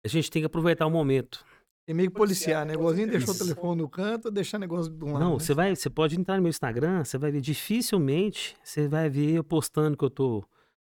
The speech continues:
Speaker 1: num barzinho, eu tô com amigos não sei o quê, eu tô tomando uma que não sei quem, eu tô passeando. Eu, eu, eu largo o telefone. Eu tenho que aproveitar o momento, a gente pode registrar? Pode registrar, isso é normal. Só que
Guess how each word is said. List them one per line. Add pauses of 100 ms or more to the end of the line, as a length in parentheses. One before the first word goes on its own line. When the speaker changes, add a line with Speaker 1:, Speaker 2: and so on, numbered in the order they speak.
(560)
Speaker 1:
num
barzinho, (600)
eu
tô
com
amigos
não
sei
o
quê,
eu
tô (220)
tomando
uma
que
não
sei
quem,
eu
tô
passeando. (540)
Eu, (140)
eu,
eu
largo
o
telefone. (1300)
Eu
tenho
que
aproveitar
o
momento,
a
gente
pode
registrar? (200)
Pode
registrar, (140)
isso
é
normal. (680)
Só
que